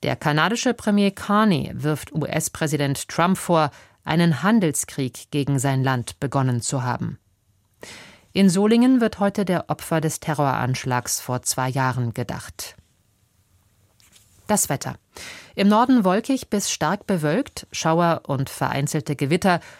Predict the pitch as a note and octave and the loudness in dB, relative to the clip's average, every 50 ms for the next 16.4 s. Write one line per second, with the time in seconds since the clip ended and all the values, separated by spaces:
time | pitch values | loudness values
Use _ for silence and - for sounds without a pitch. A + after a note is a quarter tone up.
0 | - _ - - E3+ - C#3 C#3 C#3+ C#3 D3 - C#3 C#3 C#3 B2+ B2 B2+ - - | -20 _ -4 -4 -2 0 0 -2 -2 -2 -2 -2 -2 0 0 0 0 -2 -2 -4
1 | - E3 - - _ - D#3 D3 - - - C#3 C3+ B2+ - C#3 C3 C3 A#2+ C3 | -4 -4 -4 -6 _ -4 -6 -6 -4 -4 -4 -2 -2 -2 -4 -4 -4 -2 -2 -2
2 | C#3 C#3 - E3 D#3+ - - - - C3 A#2+ A2+ - - - - - - _ _ | -2 -2 -2 -2 -2 -4 -4 -6 -6 -6 -6 -6 -8 -16 -20 -20 -20 -20 _ _
3 | - - B2+ C3+ C3 B2+ - - - C3 - D3 C3+ C3 B2+ - C3+ C3+ C#3+ E3 | -8 -6 -4 -2 -2 -2 -4 -4 -6 -6 -4 -4 -4 -4 -4 -4 -2 -2 -2 0
4 | - A#3+ A3 - - D3 D#3 D3 - - C#3+ C3+ - - - - D3+ D3+ - - | 0 -2 -2 -2 -2 -4 -4 -2 -2 -2 -2 -2 -2 -4 -4 -4 -4 -4 -2 -2
5 | B3 C4 B3 - F#3+ F#3+ F3+ - F3 - - C3+ C3+ - - - F3 E3 - - | -4 -4 -2 -2 0 0 2 2 0 -2 -2 -4 -4 -4 -2 -2 -2 -2 0 -2
6 | D3 - - C#3+ D3 D#3+ E3 E3 D#3+ C#3 D3+ D3+ D3+ D3 D3 E3 - - - _ | -2 0 0 0 2 2 2 2 2 2 2 2 2 2 0 0 -2 -6 -14 _
7 | - - _ _ - - - D#3+ D#3 - - - D#3 C3+ C3+ B2 C#3 D3 - - | -20 -20 _ _ -6 -2 -2 -2 -2 -4 -4 -4 -2 0 -2 -2 -2 -2 -4 -4
8 | - - C#3 C3 A2+ B2 A#2+ - - B2 A#2+ A#2+ - D#3+ D#3 - - - B2+ - | -2 -2 -2 -2 0 -2 -4 -4 -4 -4 -4 -4 -4 -6 -6 -8 -8 -10 -10 -10
9 | - A2 - - - - _ _ - - - - - - - B2+ A#2+ B2 B2+ C3 | -10 -10 -14 -14 -16 -16 _ _ -20 -20 -20 -20 -18 -8 -4 -2 -2 -2 0 0
10 | C#3 C3+ C3 C3+ C3 C3 C#3 C#3 D#3+ D3+ D3 C#3 C#3 - F#3+ - - - A3+ G3 | 0 0 2 2 2 2 2 2 2 0 0 0 0 0 0 0 0 0 0 0
11 | E3+ E3+ E3 E3 E3+ D#3 E3 D#3 - - C#3 D3 D#3 D#3+ - C4 C#4 - - - | 2 0 0 0 0 0 0 -2 -2 0 0 0 0 0 -2 -4 -4 -4 -6 -10
12 | - D#3 F#3 G3 G3+ - - - - - A#3+ A#3 A3 - D3+ E3 D#3+ - - - | -4 -2 0 0 0 -2 -4 -8 -4 -2 0 0 2 2 0 -2 -2 -4 -4 -2
13 | C3+ C3+ D#3 G3+ A3+ - - B2+ B2+ B2+ B2+ C3 C3 C3+ C3+ C3 - C3 - - | 0 2 2 2 0 0 -2 -4 -2 0 0 0 0 0 -2 0 -2 -4 -4 -6
14 | - - - - - C#3+ D#3+ F3+ F#3 F3 - - C#3+ C3+ C3+ B2+ - C3 A#2+ - | -6 -6 -4 -2 0 0 0 2 2 0 0 0 -2 -2 -2 -2 -4 -6 -6 -8
15 | - - C3 B2+ - - - F3+ - - G3 E3 D3 - - C3+ C3 - C3+ B2 | -8 -6 -4 -4 -4 -2 -4 -4 -4 -2 -2 0 0 0 0 -2 -2 -2 -4 -6
16 | - - B2+ C#3 C#3+ C#3 - | -6 -2 0 0 0 0 -4